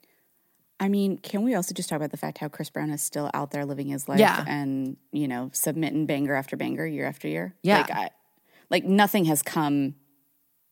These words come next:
Speaker 1: as a repercussion
Speaker 2: Yeah, but
Speaker 1: to
Speaker 2: do you
Speaker 1: Chris
Speaker 2: think that
Speaker 1: Brown
Speaker 2: that's
Speaker 1: in a lot of
Speaker 2: maybe
Speaker 1: ways.
Speaker 2: because she didn't necessarily, like, I
Speaker 1: No.
Speaker 2: don't, again, like, pe-, people were unhappy, right, that she kind of, it, it, like, happened, we knew about it, we saw the pictures, we saw his mugshot, blah, blah, blah, blah.
Speaker 1: Yeah.
Speaker 2: But I feel like people weren't necessarily, like,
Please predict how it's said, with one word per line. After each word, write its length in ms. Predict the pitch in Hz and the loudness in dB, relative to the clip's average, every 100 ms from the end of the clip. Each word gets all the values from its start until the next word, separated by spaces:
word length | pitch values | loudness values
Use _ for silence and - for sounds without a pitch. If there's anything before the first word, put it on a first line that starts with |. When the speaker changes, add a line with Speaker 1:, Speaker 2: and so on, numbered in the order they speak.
| - | -4
Speaker 1:
as 120 | 160 | 0
a 60 | 151 | 2
repercussion 480 | 156 156 147 151 190 | 0 -2 -4 2 6
Speaker 2:
Yeah, 120 | 208 | 6
but 120 | 170 | 6
Speaker 1:
to 60 | 175 | 4
Speaker 2:
do 20 | |
you 40 | 214 | 4
Speaker 1:
Chris 60 | 233 | 6
Speaker 2:
think 60 | |
that 60 | 226 | 6
Speaker 1:
Brown 80 | 220 | 6
Speaker 2:
that's 40 | 208 | 6
Speaker 1:
in 40 | |
a 40 | |
lot 20 | 196 | 4
of 40 | |
Speaker 2:
maybe 80 | 190 | 4
Speaker 1:
ways. 60 | 190 | 4
Speaker 2:
because 160 | 202 | 4
she 300 | 175 - 180 185 | 4 2 2 2
didn't 180 | 170 | 2
necessarily, 680 | 160 165 - 160 156 160 156 | 0 0 2 4 4 4 4
like, 380 | 151 151 147 - _ _ _ _ _ _ _ _ - | 4 2 0 -6 _ _ _ _ _ _ _ _ 4
I 140 | 202 208 | 8 8
Speaker 1:
No. 120 | 196 | 8
Speaker 2:
don't, 100 | 139 | 6
again, 220 | 202 214 | 6 6
like, 140 | 190 - | 6 2
pe-, 120 | 196 | 0
people 220 | 196 202 | 4 6
were 80 | 185 | 6
unhappy, 580 | 165 165 170 208 185 165 | 6 2 4 4 4 2
right, 200 | 165 165 | 0 0
that 120 | - | 0
she 220 | - 165 | 0 0
kind 260 | - 165 160 | 0 0 0
of, 100 | - | 2
it, 220 | 185 - | 2 2
it, 300 | 165 143 - | 0 0 -4
like, 100 | - | -6
happened, 680 | 143 220 - 190 185 180 160 | 2 4 6 4 6 4 2
we 120 | 156 | 0
knew 160 | 165 180 | 2 4
about 280 | 165 160 | 6 6
it, 60 | 160 | 4
we 40 | |
saw 120 | 160 156 | 0 -2
the 80 | |
pictures, 580 | - 170 - 160 156 151 | -2 -2 0 2 2 0
we 60 | - | -4
saw 80 | - | -8
his 100 | - | 0
mugshot, 560 | 165 160 160 156 156 | 0 2 4 4 4
blah, 80 | 151 | 0
blah, 180 | 147 - | -2 -2
blah, 320 | 165 175 165 | 6 8 8
blah. 0 | 165 - | 4 0
Speaker 1:
Yeah. 220 | 170 190 - | 0 0 4
Speaker 2:
But 100 | 202 | 4
I 40 | |
feel 140 | 190 190 | 6 4
like 140 | 175 | 4
people 360 | 202 185 180 175 | 4 6 6 4
weren't 320 | 165 180 175 | 6 6 6
necessarily, 460 | 170 170 170 165 160 | 4 4 6 6 6
like, 220 | 156 | 2